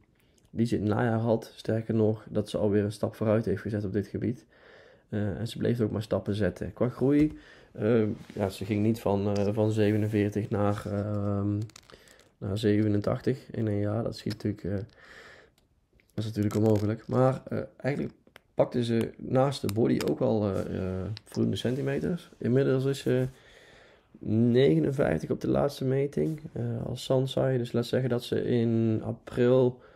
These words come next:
wel boven die zestig gaat uitsteken, zestig, tweeënzestig gaat zijn. Dan heb je eigenlijk een hele mooie lengte als Sansai. En aangezien het best wel een kleine Tosai was en geen enorme Nissai, eh,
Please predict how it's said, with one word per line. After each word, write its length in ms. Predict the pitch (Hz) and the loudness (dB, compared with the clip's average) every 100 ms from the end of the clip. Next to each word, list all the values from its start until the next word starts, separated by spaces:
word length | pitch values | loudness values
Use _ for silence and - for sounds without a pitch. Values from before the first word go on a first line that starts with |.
| _ - | _ 0
wel 160 | 113 | 4
boven 280 | 110 113 113 | 6 6 6
die 100 | 110 | 2
zestig 420 | 113 135 131 131 | 2 0 0 -4
gaat 140 | 135 98 | -2 0
uitsteken, 720 | 127 135 - 131 131 131 131 | 0 0 -2 -2 0 -2 -2
zestig, 400 | 117 127 127 131 | -4 -4 -6 -4
tweeënzestig 520 | 123 123 131 131 135 | 0 0 0 -4 -4
gaat 140 | 135 | -8
zijn. 180 | - - | -6 -4
Dan 140 | 120 | -4
heb 120 | 120 127 | -4 -4
je 60 | |
eigenlijk 460 | - 113 131 123 113 | 2 2 4 0 0
een 140 | 120 | -2
hele 140 | 127 131 | -2 0
mooie 260 | 110 104 | 2 2
lengte 400 | 110 120 120 101 120 - - - | 2 0 0 -4 -4 -14 -20 -10
als 160 | 117 117 | -8 0
Sansai. 500 | 110 107 104 101 110 | 2 2 0 -2 0
En 100 | - | 0
aangezien 340 | 147 147 139 | 0 2 2
het 160 | 131 127 | 0 2
best 180 | 151 - | 0 2
wel 100 | 113 | 0
een 60 | |
kleine 280 | - 110 110 | 2 2 2
Tosai 380 | - 135 131 123 | 2 2 2 0
was 240 | 120 123 | 0 -2
en 80 | 117 | -4
geen 180 | 135 131 | -2 0
enorme 360 | 120 120 107 | 2 2 4
Nissai, 460 | 110 135 - 123 143 - - - - _ - | 2 0 0 -2 -4 -8 -20 -20 -20 _ -6
eh, 400 | 110 110 110 | 0 2 2